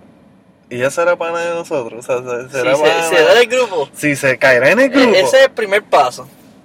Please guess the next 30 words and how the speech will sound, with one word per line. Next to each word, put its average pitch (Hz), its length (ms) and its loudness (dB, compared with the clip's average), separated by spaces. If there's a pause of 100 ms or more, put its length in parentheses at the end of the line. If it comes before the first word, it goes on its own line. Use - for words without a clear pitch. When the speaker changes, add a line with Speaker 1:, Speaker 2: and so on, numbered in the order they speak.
(120)
Speaker 1:
Exacto. 135 520 -6
Cayó 147 300 4
en 208 60 6
el 240 100 4
grupo. 233 320 0
El - 60 0
punto 220 220 -6
es 285 80 -2
que 262 80 -6
cayó 156 220 2
en 185 60 -2
el 190 80 0
grupo. 147 380 -10 (540)
Y 143 100 0
nos 139 140 -2
llevamos 139 400 0
súper 139 320 -10
cabrón, 101 400 -8
o - 40 -20
sea, 110 200 -6
súper 110 240 -10
bien. 104 240 -18 (640)
Y 139 160 -4
de 135 120 -2
momento, 160 920 -2 (540)
papi, 147 920 -2 (100)
ella 120 260 -6
empieza 139 440 -8
a 139 40 0
dar 131 140 -4